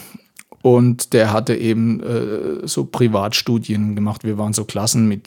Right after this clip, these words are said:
zwanzig, fünfundzwanzig Leute, also relativ große Klassen und da hab ich eben mehrere Semester, ähm,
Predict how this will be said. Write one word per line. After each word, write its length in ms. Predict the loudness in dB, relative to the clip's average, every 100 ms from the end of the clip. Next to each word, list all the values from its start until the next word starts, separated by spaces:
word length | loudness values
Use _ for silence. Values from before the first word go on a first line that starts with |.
| -8
zwanzig, 420 | -4 -2 -2 -2 -2
fünfundzwanzig 680 | 2 2 2 0 -2 -4
Leute, 260 | -4 0 0
also 200 | 0 -4
relativ 460 | -4 -6 -4 -8 -6
große 340 | -4 -4 -4
Klassen 420 | -2 -2 0 0
und 160 | -2 -2
da 140 | -4
hab 160 | -6 -8
ich 160 | -10 -8
eben 260 | -4 -2
mehrere 440 | -2 -4 -4 -6 -6
Semester, 640 | -2 -2 -2 -2 -2 -4 -6 -20 -20 -20 -20 -20 _ -2
ähm, 680 | 0 2 0 -4 -6 -10